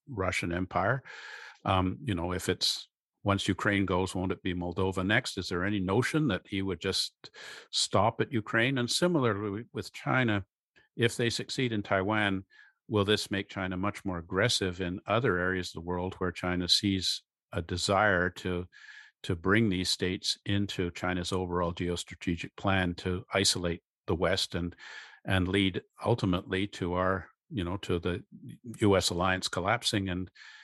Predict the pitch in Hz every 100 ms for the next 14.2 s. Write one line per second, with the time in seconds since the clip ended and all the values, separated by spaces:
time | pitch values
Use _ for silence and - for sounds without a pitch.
0 | - - 92 87 92 87 87 90 - -
1 | 90 90 98 92 90 85 87 92 90 90
2 | 90 - 87 90 110 _ _ - 87 87
3 | 85 87 87 95 - - 104 87 87 -
4 | - 92 - 104 92 - 98 98 95 92
5 | - - - - - - - 95 - 104
6 | 104 98 - 95 92 90 - - 120 139
7 | 92 73 - - 98 104 135 143 98 -
8 | 127 95 98 95 90 90 90 80 90 95
9 | 87 95 113 104 104 90 - _ _ _
10 | _ - 90 87 87 - - 92 87 104
11 | - - 95 92 92 90 92 101 104 -
12 | 95 90 90 - 95 - 98 98 87 92
13 | 101 - 98 - 92 - 92 87 98 107
14 | 95